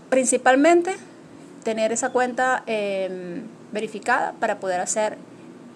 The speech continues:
nuestras, mm, nuestras publicaciones o nuestros listados. ¿Qué pasa?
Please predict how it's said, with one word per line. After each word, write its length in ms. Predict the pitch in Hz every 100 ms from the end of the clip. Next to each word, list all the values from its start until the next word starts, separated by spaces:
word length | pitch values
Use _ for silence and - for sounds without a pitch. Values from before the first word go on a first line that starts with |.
| - - - -
nuestras, 720 | 220 220 208 - 208 202 -
mm, 420 | 208 196 190 185
nuestras 300 | 233 233 208
publicaciones 760 | - 202 196 202 - 226 208 208
o 60 | 208
nuestros 300 | 180 196 185
listados. 720 | 180 - - 131 - - - - - - - - - - - - - - - - - - -
¿Qué 140 | 302
pasa? 500 | 269 185 180 - -